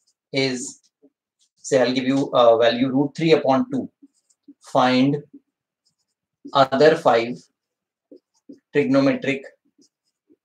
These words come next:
functions। Okay, now this is the question। क्वेश्चन के स्टेप्स ध्यान से देखने हैं आपने। It is not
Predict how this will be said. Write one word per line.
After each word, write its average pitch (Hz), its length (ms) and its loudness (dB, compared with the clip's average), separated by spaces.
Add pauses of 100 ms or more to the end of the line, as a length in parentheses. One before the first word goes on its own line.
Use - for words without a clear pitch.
(100)
functions। 127 420 -2 (1200)
Okay, 175 220 -2 (320)
now 135 180 0
this 139 120 -6
is 170 80 2 (100)
the 170 140 0
question। 170 420 -2 (300)
क्वेश्चन 185 300 2
के 214 100 4
स्टेप्स 202 320 2
ध्यान 180 200 6
से 180 100 2
देखने 175 280 2
हैं 175 60 4
आपने। 175 400 2
It 170 80 6
is 151 80 6
not 170 140 6